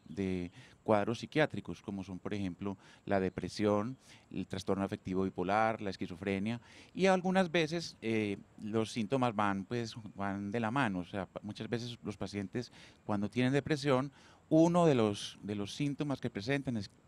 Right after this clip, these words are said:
es que hay una ansiedad importante, eh, acompañando dicha depresión. Eh, a-,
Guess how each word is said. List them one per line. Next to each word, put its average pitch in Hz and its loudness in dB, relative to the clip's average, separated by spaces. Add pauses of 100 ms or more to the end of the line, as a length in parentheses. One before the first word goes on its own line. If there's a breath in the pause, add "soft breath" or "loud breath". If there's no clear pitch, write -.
(220)
es 101 -8
que - -2
hay 104 4
una 104 0
ansiedad 98 0
importante, 95 -2 (340 loud breath)
eh, 95 2
acompañando 92 2
dicha 98 -2
depresión. 87 -2 (600 loud breath)
Eh, 117 2 (680)
a-, 120 -2